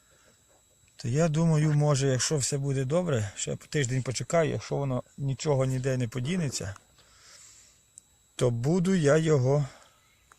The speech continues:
напевно, кропити челенджом ще раз. Не ще раз, а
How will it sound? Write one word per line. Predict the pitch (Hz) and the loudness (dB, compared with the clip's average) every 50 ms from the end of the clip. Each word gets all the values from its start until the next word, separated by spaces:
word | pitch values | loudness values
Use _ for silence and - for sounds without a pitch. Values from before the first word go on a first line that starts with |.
| _ _ _ _ _ _ _ _ _ - _ _ _ _ | _ _ _ _ _ _ _ _ _ -20 _ _ _ _
напевно, | - 117 - 147 156 156 156 139 | -10 -6 -2 -2 0 0 0 -2
кропити | - 135 135 117 - 156 143 127 147 135 123 110 - _ _ _ _ _ _ _ _ _ _ _ _ _ _ _ _ _ _ _ _ _ _ _ _ _ _ _ _ _ - - _ _ _ | -2 -2 -2 -2 0 0 0 0 0 0 -2 -2 -8 _ _ _ _ _ _ _ _ _ _ _ _ _ _ _ _ _ _ _ _ _ _ _ _ _ _ _ _ _ -20 -20 _ _ _
челенджом | - - 143 135 127 127 120 113 101 104 - - | 0 2 4 4 4 4 4 2 2 0 -2 -2
ще | 101 - - 123 120 | -2 -2 -2 -2 -2
раз. | - - - - - | -2 -2 -4 -4 0
Не | - 147 143 127 | 2 2 2 2
ще | - - 185 185 | 4 4 4 4
раз, | 165 135 113 - - | 4 2 0 -2 -2
а | 123 | -4